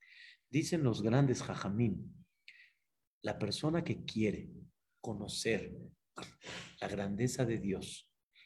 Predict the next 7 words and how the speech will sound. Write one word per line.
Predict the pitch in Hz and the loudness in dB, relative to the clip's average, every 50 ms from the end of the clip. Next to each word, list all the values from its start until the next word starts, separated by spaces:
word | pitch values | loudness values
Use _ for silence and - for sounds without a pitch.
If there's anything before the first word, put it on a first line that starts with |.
| _ _ | _ _
y | - 123 | 0 2
los | 113 107 101 - - | 4 4 2 0 -2
fundamentos | - - 123 120 113 101 107 104 104 123 151 170 165 151 147 - - - | -2 -2 0 0 2 2 0 0 2 2 0 0 0 0 -2 -2 -2 -2
importantes | 120 110 - - 98 92 95 - - - 117 131 127 131 127 110 98 92 | -4 -4 -4 -4 -4 -4 -4 -4 -2 0 2 2 2 4 2 2 4 4
de | 95 | 6
un | 95 110 120 117 | 6 8 8 10
yehudí, | 107 104 95 92 95 95 92 117 143 170 185 - - - | 10 10 10 10 8 8 10 12 12 12 10 8 2 -2